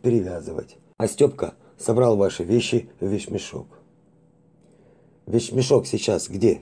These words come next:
Петро?" "У меня в землянке, так что можете за него не беспокоиться. Вам он еще долго не надобен будет. Такие раны быстро не заживают. Мы же, когда вас в медсанбат принесли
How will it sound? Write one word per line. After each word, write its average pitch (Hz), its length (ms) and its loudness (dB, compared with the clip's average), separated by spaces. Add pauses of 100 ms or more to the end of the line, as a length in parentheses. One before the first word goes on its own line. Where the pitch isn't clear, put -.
Петро?" 98 340 -2 (1200)
"У 90 80 -4
меня 139 220 4
в - 20 -2
землянке, 110 600 2 (340)
так 123 160 0
что 110 480 2
можете 113 420 2
за 101 140 2
него 95 380 2
не 98 120 -2
беспокоиться. - 760 -8 (760)
Вам 151 180 4
он 135 140 6
еще 123 400 4
долго 107 380 4
не 104 120 -2
надобен 78 480 -8
будет. - 340 -14 (840)
Такие 131 320 6
раны 123 360 6
быстро 101 520 -2
не 104 100 0
заживают. 85 720 -4 (1080)
Мы 127 200 2
же, 117 240 6
когда 110 340 2
вас 107 380 2
в 95 160 -6
медсанбат 110 680 0
принесли 107 640 -2